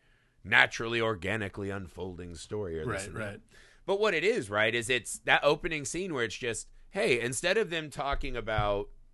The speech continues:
Speaker 1: whatever the fuck, right?
Speaker 2: Right.
Speaker 1: Just have 'em have the conversations that we have. And I remember the movies that I fell in love with, 'cause in the nineties, I was a young, like, becoming a teenager, right? So by the end of the nineties, as we're heading into film school, I was obsessed with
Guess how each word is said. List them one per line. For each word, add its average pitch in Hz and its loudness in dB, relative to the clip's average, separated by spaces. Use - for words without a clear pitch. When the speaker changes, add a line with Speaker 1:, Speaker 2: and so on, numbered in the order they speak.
Speaker 1:
whatever 92 -2
the 67 -14
fuck, - -18
right? 80 -6
Speaker 2:
Right. 104 -4
Speaker 1:
Just - -8
have 208 0
'em 190 -2
have 156 4
the 131 -2
conversations 120 0
that 107 0
we 101 2
have. 135 6
And 113 4
I 127 10
remember 160 4
the 156 0
movies 135 0
that 107 2
I 127 6
fell 110 4
in 98 0
love 117 4
with, 87 -2
'cause 101 -4
in 127 2
the 120 2
nineties, 131 2
I 123 6
was 123 -2
a 113 -4
young, 107 -2
like, 110 4
becoming 117 2
a 101 -2
teenager, 78 -10
right? 80 -8
So 143 0
by 139 6
the 131 6
end 160 6
of 165 0
the 147 4
nineties, 117 4
as 98 -2
we're 110 2
heading 113 4
into 95 -2
film 147 -4
school, - -14
I 143 12
was 165 4
obsessed - 0
with 113 -4